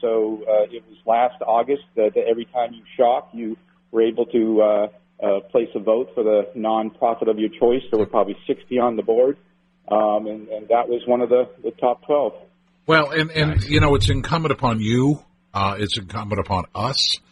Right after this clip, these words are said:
Speaker 2: um, during this time to shine the spotlight as much as we can on the nonprofits, uh, in terms of dollars or just attention to, to remind people that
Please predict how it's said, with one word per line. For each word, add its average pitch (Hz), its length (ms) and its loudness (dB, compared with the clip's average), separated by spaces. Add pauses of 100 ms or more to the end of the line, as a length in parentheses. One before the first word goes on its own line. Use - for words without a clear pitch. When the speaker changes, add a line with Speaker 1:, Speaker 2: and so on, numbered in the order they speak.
(380)
Speaker 2:
um, 95 560 -8
during 113 260 2
this 104 200 0
time 120 380 -2
to 90 60 -6
shine 110 280 -2
the 95 80 -6
spotlight 110 480 -2
as 85 140 -6
much 101 200 -6
as 92 120 -12
we 95 100 -8
can 113 440 -4 (420)
on 113 180 4
the 107 60 -2
nonprofits, 107 680 -2 (180)
uh, 92 320 2 (680)
in 107 220 -2
terms 107 340 -2
of 80 140 -4
dollars 110 480 0
or 101 180 -4
just 101 360 -4 (300)
attention 98 800 -2 (480)
to, 98 440 0
to 95 380 -4 (280)
remind 110 520 0
people 101 360 -2
that 98 180 0